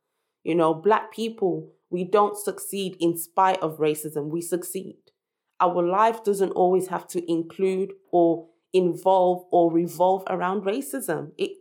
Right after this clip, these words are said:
literally does not. It, it doesn't. And as I'm saying this, there are some people that will not believe that and believe that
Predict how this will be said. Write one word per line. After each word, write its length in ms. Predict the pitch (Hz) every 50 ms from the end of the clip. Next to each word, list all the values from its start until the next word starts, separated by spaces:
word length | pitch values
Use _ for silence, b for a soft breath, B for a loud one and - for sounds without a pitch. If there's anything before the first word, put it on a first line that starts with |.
| - -
literally 680 | 208 214 214 262 151 - - - - 226 214 214 190 180 180
does 240 | 190 196 190 196
not. 400 | - 202 220 220 190 - - - _ _ _ _ - - - _ _ _ -
It, 180 | 196 - - _ _
it 260 | - 208 185 180 - -
doesn't. 520 | 214 254 262 - - 175 151 143 - - - -
And 320 | 185 185 185 190 196 180 - -
as 160 | 196 208 190
I'm 220 | - - 202 214 214
saying 460 | 214 - - 233 254 277 269 247 190
this, 180 | 170 170 165
there 180 | - 180 175 180
are 160 | 185 202 202
some 220 | 202 - 214 196 196
people 400 | - - 240 226 226 - 185 160
that 240 | 165 147 - 165
will 180 | 165 196 208 220
not 240 | 220 208 190 - -
believe 460 | - 185 175 180 202 240 233 220 -
that 160 | - 156 -
and 180 | 160 170 165 160
believe 340 | 185 180 196 202 220 220 220
that 160 | 175 160 -